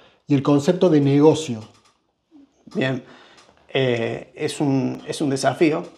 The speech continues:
Speaker 2: ¿ah? Eh, yo soy un convencido que cada una de estas medidas que, que se toman como empresa, ¿ah? Eh, tienen que tener un, un respaldo en, en, en un negocio que sea rentable,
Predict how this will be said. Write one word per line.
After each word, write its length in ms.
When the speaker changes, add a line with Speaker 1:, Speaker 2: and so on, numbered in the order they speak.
Speaker 2:
¿ah? 380
Eh, 420
yo 160
soy 140
un 80
convencido 680
que 140
cada 200
una 160
de 40
estas 440
medidas 540
que, 380
que 240
se 140
toman 320
como 180
empresa, 600
¿ah? 360
Eh, 340
tienen 300
que 80
tener 280
un, 320
un 220
respaldo 500
en, 180
en, 400
en 140
un 80
negocio 320
que 80
sea 180
rentable, 600